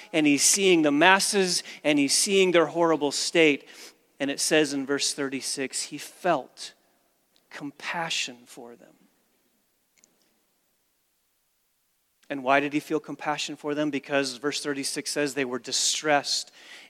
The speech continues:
and dispirited like sheep without a shepherd. You might have a different version. There's a number of translations to those two words, distressed and dispirited.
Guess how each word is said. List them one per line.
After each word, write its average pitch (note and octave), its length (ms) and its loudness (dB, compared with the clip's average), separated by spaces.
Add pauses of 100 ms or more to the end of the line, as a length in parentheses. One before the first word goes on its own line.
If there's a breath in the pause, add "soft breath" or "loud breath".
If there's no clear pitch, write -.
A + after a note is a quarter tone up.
and C3 220 0 (100)
dispirited C#3+ 960 0
like B2 200 -2
sheep - 480 -4
without B2 280 -2
a A2+ 40 -18
shepherd. - 600 -10 (1300 soft breath)
You D3 80 -2
might D3+ 100 6
have C#3 140 6
a C3+ 40 2
different C#3+ 320 0
version. C#3 380 2
There's C3+ 160 -2
a C3+ 60 -2
number D3 200 4
of C#3 100 0
translations C#3+ 800 0
to D#3 100 -8
those C3+ 200 -4
two D3 220 -2
words, C#3 500 2 (340 loud breath)
distressed D3+ 800 0
and C#3+ 220 -4
dispirited. C#3+ 800 2